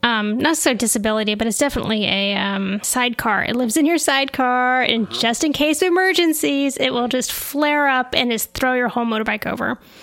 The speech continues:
Speaker 1: And nobody sees it. You're like, "Oh, you're passive." Like, I feel like I'm passable
Speaker 2: Yeah.
Speaker 1: most of the time. And then when I'm not passable, it's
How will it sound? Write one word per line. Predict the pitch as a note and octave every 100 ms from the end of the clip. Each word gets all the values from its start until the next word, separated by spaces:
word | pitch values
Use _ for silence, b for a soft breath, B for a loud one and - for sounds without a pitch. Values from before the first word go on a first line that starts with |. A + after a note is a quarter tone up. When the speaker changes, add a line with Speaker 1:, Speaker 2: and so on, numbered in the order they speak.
| B B -
Speaker 1:
And | C#4
nobody | A3+ D#4+ C#4+
sees | B3 E4+ D4
it. |
You're | B3
like, | B3+ B3+
"Oh, | E4+
you're | F#4 D4+
passive." | - D4+ E4 C4
Like, | B3 B3
I |
feel | B3+ E4
like | D4+
I'm | C4 B3
passable | - A3+ - G#3+ G#3+ G#3 - B
Speaker 2:
Yeah. | G3 B B B
Speaker 1:
most | B3+ A#3
of | G3
the |
time. | - - B2 - B B B B B -
And | A3+ A#3
then | A3
when | G#3
I'm | G#3
not | C#4 -
passable, | - G#3+ - - G#3
it's | - G3+ - - - -